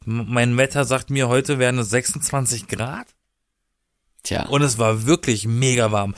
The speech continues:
Speaker 1: Ich war mit Jacke rausgegangen, die war zu warm. Mein Pullover war mir sogar zu warm. Ich hab beim T-Shirt und das Ende Oktober, wo gibt's denn sowas? Das, das ist für mich,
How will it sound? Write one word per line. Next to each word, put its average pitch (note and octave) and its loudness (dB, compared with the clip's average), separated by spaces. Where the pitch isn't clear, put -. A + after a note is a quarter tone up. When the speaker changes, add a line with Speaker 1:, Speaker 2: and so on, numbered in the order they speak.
Speaker 1:
Ich A#2 -4
war B2 2
mit E3 2
Jacke C3 2
rausgegangen, C3+ -2
die B2 0
war A2 4
zu G#2+ -2
warm. G2 -2
Mein C#3+ 2
Pullover E3+ 4
war A2+ 4
mir A2+ 2
sogar G#2+ 0
zu G2+ -4
warm. F#2 -8
Ich - -8
hab A#2 -4
beim A#2+ -8
T-Shirt G#2+ 2
und A2 -2
das E3 0
Ende D3+ -2
Oktober, D3 -4
wo A2+ 0
gibt's C#3+ -6
denn C3 -4
sowas? A#2+ -2
Das, F#3+ 0
das F3+ 2
ist B2 -2
für B2 0
mich, G#2+ 0